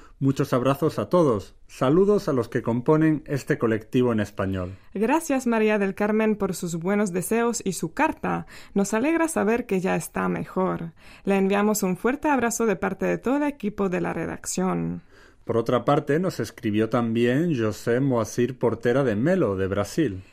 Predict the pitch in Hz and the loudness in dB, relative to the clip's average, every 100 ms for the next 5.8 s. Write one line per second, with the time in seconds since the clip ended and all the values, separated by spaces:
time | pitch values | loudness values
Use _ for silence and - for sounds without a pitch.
0 | - - - 208 196 208 196 - 196 208 | -20 -20 -6 -4 -2 0 0 2 2 4
1 | 226 233 220 190 196 226 247 262 247 214 | 4 2 2 2 2 2 0 0 0 0
2 | 202 196 185 180 165 254 247 180 180 - | -2 -2 -2 -2 -2 0 0 -2 -4 -6
3 | 175 - 262 339 302 - 190 220 226 240 | -6 -4 -2 0 0 -2 -4 0 0 2
4 | 233 185 175 - - 175 170 180 220 - | 0 0 -4 -4 -4 -2 0 0 0 -2
5 | 185 170 180 202 - 175 160 | -4 0 0 -2 -2 -4 -4